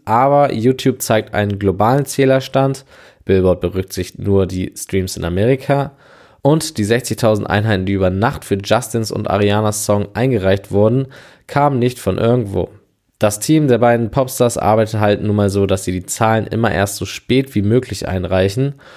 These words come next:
um sich nicht in die Karten schauen zu lassen. Eine Taktik, die sie wohl schon immer verfolgt haben. Da hätte sich Tekashi vielleicht einfach mal ein bisschen vorher informieren sollen, bevor er mit den Anschuldigungen loslegt.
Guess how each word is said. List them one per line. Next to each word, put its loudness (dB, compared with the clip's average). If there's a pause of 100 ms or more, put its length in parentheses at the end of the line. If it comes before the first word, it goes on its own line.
(200)
um 2
sich 0
nicht -2
in -4
die -2
Karten -4
schauen -8
zu -10
lassen. -8 (540)
Eine 2
Taktik, 0
die 2
sie -4
wohl 0
schon -4
immer -2
verfolgt -4
haben. -12 (420)
Da 2
hätte 2
sich 2
Tekashi -2
vielleicht 2
einfach -2
mal 0
ein 0
bisschen 0
vorher 0
informieren 0
sollen, 2
bevor 0
er 2
mit -4
den -4
Anschuldigungen -2
loslegt. -2